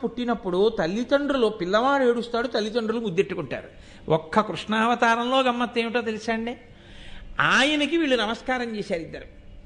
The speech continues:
"సర్వము నీలోనిదిగా సర్వాత్మ, సర్వము నీలోనిదిగా సర్వాత్మ, సర్వాత్మయు ఆత్మవస్తు సంపన్నుడవై సర్వమయుడవ నీకును సర్వేశ్వర లేవులోను సంధులు వెలయన్నది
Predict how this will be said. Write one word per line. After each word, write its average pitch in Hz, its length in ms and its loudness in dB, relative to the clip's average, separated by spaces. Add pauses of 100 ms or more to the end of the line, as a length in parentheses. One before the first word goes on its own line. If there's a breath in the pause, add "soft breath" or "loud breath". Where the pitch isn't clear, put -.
(360 loud breath)
"సర్వము 202 640 2
నీలోనిదిగా 247 920 2
సర్వాత్మ, 226 760 -2 (320 loud breath)
సర్వము 226 540 2
నీలోనిదిగా 226 1200 2
సర్వాత్మ, 254 880 0
సర్వాత్మయు 226 1000 2
ఆత్మవస్తు 233 800 0
సంపన్నుడవై 262 920 2
సర్వమయుడవ 294 920 2
నీకును 240 460 -2 (280 loud breath)
సర్వేశ్వర 214 640 0
లేవులోను 202 640 2
సంధులు 180 420 0
వెలయన్నది 165 760 0